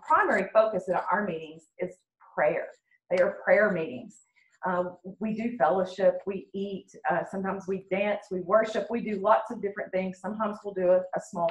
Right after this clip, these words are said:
teaching, but the primary focus is prayer, because this is an appointed time, the beginning of the months are. And so, um, on the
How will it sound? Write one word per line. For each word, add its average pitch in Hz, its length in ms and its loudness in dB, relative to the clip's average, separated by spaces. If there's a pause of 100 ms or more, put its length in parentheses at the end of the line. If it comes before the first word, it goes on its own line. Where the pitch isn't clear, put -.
(100)
teaching, 170 440 -8 (280)
but 180 140 -2
the 175 80 0 (100)
primary 233 500 0
focus 185 480 -2 (400)
is 175 220 -10 (200)
prayer, 190 440 2
because 180 300 -4
this 196 180 2 (200)
is 240 440 0 (200)
an 185 120 -4
appointed 190 840 -4 (440)
time, 262 380 -6 (480)
the 175 60 0
beginning 185 420 0
of 180 80 0
the 175 80 2
months 185 320 -4
are. - 260 -8 (480)
And 208 140 -2
so, 196 440 4 (160)
um, 175 420 2 (420)
on 202 100 2
the 220 160 2